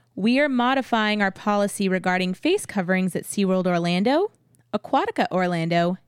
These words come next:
and Discovery Cove. Face coverings will no longer be required for guests at SeaWorld Orlando, Aquatica Orlando, and Discovery Cove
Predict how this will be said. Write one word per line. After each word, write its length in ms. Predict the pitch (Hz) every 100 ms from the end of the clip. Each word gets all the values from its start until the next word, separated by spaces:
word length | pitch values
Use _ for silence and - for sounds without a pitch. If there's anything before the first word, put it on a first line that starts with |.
| _
and 100 | 196
Discovery 500 | 202 - 170 180 180
Cove. 420 | - 294 285 160 - - _ _ - - _ _
Face 220 | - 370 -
coverings 440 | 330 277 302 294
will 120 | 247
no 180 | 208 202
longer 300 | 233 240 247
be 140 | 226 233
required 640 | 220 214 - 196 202 208
for 120 | -
guests 300 | 202 196 196 -
at 80 |
SeaWorld 400 | 233 - 208 220
Orlando, 640 | 247 247 185 175 170 165 180 - _
Aquatica 540 | - - 202 233 240 -
Orlando, 480 | 175 175 170 170 175
and 140 | 180
Discovery 460 | 180 - 175 180 269
Cove 500 | - 247 175 160 175